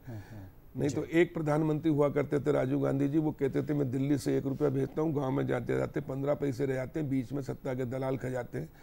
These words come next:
Speaker 2: लेकिन प्रधानमंत्री नरेंद्र मोदी जी कहते हैं, "न खाऊंगा,
Speaker 1: हम्म।
Speaker 2: न खाने दूंगा।"
Speaker 1: जी।
Speaker 2: और इसलिए उन्होंने टेक्नोलॉजी का उपयोग किया,
Speaker 1: हम्म।
Speaker 2: सत्ता परिवर्तन से व्यवस्था परिवर्तन किया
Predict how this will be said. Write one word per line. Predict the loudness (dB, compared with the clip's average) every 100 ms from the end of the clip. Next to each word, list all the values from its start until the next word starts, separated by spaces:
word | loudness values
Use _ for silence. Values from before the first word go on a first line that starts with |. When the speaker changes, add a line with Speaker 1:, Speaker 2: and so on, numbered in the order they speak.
| -12 -6
Speaker 2:
लेकिन | -2 -2
प्रधानमंत्री | -2 0 0 2 0 0 0
नरेंद्र | 0 0 0
मोदी | -2 -2 -4
जी | -4
कहते | -4 -4 -2
हैं, |
"न | -2
खाऊंगा, | -2 -4 0 4 4 4 -10
Speaker 1:
हम्म। | -14 -6 -2
Speaker 2:
न | -2
खाने | 0 0 2
दूंगा।" | 2 2
Speaker 1:
जी। | 2
Speaker 2:
और | 2
इसलिए | 0 0
उन्होंने | 2 0 -2
टेक्नोलॉजी | -4 -4 0 0 0 0
का | 0
उपयोग | 0 0 -2 -4
किया, | -4
Speaker 1:
हम्म। | -6 -14 -8
Speaker 2:
सत्ता | -4 -2 0
परिवर्तन | 2 2 4 2 2 0
से | 0
व्यवस्था | 0 0 -4 -4 -2
परिवर्तन | 2 0 0 -2 -4
किया | 0 0